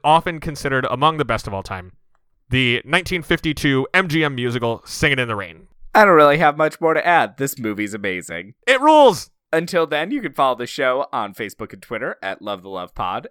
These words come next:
Speaker 2: and you can email us questions or movie suggestions at love the love pod at gmail dot com.
Speaker 1: Make sure to rate, review, and subscribe. Reviews on Apple Podcasts in particular help other people to find the show.
Speaker 2: Last question.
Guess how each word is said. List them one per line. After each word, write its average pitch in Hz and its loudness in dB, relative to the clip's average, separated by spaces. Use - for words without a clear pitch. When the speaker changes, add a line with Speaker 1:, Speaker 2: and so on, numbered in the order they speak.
Speaker 2:
and 151 -4
you 131 -12
can 135 -16
email 123 -10
us 117 -10
questions 139 -8
or 120 -6
movie 190 -8
suggestions 104 -12
at 110 -10
love 110 -10
the 110 -10
love 107 -8
pod 170 -2
at 135 -6
gmail 101 -10
dot 76 -12
com. - -20
Speaker 1:
Make 226 0
sure 254 -2
to 208 4
rate, 151 2
review, 147 0
and 143 -8
subscribe. 139 2
Reviews 143 -4
on 151 4
Apple 131 -4
Podcasts 147 -6
in 131 -14
particular 180 -4
help 165 0
other 175 -2
people 160 -6
to 156 -14
find 175 -8
the 175 -10
show. - -12
Speaker 2:
Last 131 -2
question. 123 -4